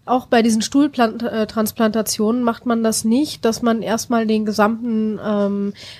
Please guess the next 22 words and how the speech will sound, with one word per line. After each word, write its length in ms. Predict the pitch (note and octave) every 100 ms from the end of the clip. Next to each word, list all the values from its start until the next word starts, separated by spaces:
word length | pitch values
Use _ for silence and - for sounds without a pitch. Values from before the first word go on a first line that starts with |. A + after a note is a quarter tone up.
| -
die, 120 | A3 G#3
den, 680 | A3 G#3+ - G#3 A#3 G#3+ - -
also 220 | G3+ G#3
die 120 | G#3
gesamte 360 | G3+ G#3+ A3 A3+
Darmflora 560 | G#3+ A#3+ - A#3 G#3+
erstmal 340 | F#3+ G3+ - G3+
killt, 520 | - B3+ A#3+ C4 - -
so 340 | G3+ G#3 G3+
wie 80 | G#3+
beim, 480 | G#3+ G3+ G3 G3 G3
ähm, 800 | F#3+ F#3 F#3 F3+ F3+ F3+ F3+ F#3
bei, 280 | G3+ F#3+ F#3
bei 160 | F#3+ F3+
der 220 | F#3+ F#3 F3+ - - _ _ _ _ - - _ _ B3+ C4+
Stammzelltransplantation, 1400 | - A#3+ D#4 C#4 G#3 - G3 - G3+ G3 G3+ - G3+ A#3+ - - - -
sondern, 540 | - A3 B3+ B3+ C4
äh, 440 | A3+ A3+ A3+ A3 A3
man 200 | A3 A3
macht 260 | A3 -
das, 380 | A3 G#3 - - -
ähm, 760 | G3+ G3 G3 F#3+ F#3+ G3+ A3